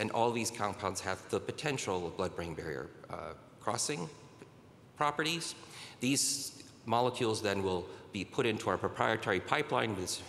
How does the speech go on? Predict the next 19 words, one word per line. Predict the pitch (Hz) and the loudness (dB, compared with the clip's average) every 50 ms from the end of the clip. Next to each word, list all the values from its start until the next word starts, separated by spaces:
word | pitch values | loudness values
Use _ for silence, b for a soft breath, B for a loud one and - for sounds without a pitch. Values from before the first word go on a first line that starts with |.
| - | -6
human | - 147 135 135 123 | -2 0 2 4 4
neural | 104 104 104 101 | 4 4 4 4
cell-based | 101 - 95 95 92 92 87 82 - - | 2 2 0 0 2 0 0 0 0 0
assay, | 127 139 135 - - 131 120 117 107 B B B B B B - | 0 0 0 0 0 0 0 0 -2 B B B B B B -4
as | 107 98 104 | -4 0 0
well | 107 101 98 | 2 2 2
as | 98 92 92 92 - - 87 | 2 2 0 -2 -4 -2 0
double-stranded | 110 107 110 107 - 113 101 95 101 | 2 2 2 2 2 2 2 2 4
R | 92 90 90 | 4 4 4
N | 90 | 2
A | 90 92 87 92 92 - | 2 0 -2 -4 -6 -6
mediated | 92 95 92 85 87 90 85 80 | -4 -4 -4 -2 -2 -2 -2 -2
mouse | 80 95 113 139 123 - - | 0 2 2 2 2 2 2
models | 110 110 104 101 92 | 2 2 2 2 2
that | 95 90 | 2 0
are | 90 90 | 2 0
in | 87 85 | 0 0
my | 87 90 87 | 0 0 0
lab | 78 90 87 80 78 | 0 0 0 0 -2